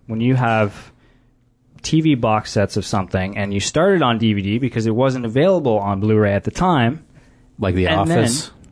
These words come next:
Speaker 1: yeah.
Speaker 2: Although they're not, they haven't released them on, the old ones on Blu-ray, but, or are you talking about where they start and then they go back and retrace their steps?
Speaker 1: Either one. I mean, <clears throat> when you've got two now,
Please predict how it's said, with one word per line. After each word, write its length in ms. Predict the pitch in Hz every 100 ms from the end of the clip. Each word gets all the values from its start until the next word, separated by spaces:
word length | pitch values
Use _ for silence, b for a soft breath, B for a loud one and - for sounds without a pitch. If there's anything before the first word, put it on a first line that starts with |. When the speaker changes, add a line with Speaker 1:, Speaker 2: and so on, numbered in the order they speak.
| - - - - _
Speaker 1:
yeah. 220 | - 110 - -
Speaker 2:
Although 240 | 131 117 110
they're 140 | 104
not, 300 | 98 95 87 - - -
they 140 | 101
haven't 260 | 87 92 85
released 360 | 82 85 82 -
them 120 | 80
on, 260 | 78 78 -
the 220 | - 104
old 260 | 98 95 87
ones 280 | 85 85 87
on 160 | 80
Blu-ray, 400 | 80 82 80 78
but, 260 | 80 82 78 - B B B B B B B
or 100 | -
are 40 | 107
you 100 | 98
talking 280 | 101 95 95
about 220 | 90 85
where 140 | 87
they 120 | 85 82
start 520 | - - 101 87 -
and 140 | 92
then 100 | 90
they 100 | 87
go 160 | 82 87
back 340 | 85 85 82 -
and 540 | 82 80 82 113 - - - -
retrace 480 | 90 - 92 82 -
their 100 | 87
steps? 380 | - 85 80
Speaker 1:
Either 200 | 196 180
one. 400 | 127 139 113 95
I 100 | 101
mean, 220 | 123 127 127
<clears throat> 200 | - - 131
when 360 | 135 143 139 139
you've 200 | 139 123
got 280 | 143 156 -
two 240 | - 175
now, 460 | 156 143 135 127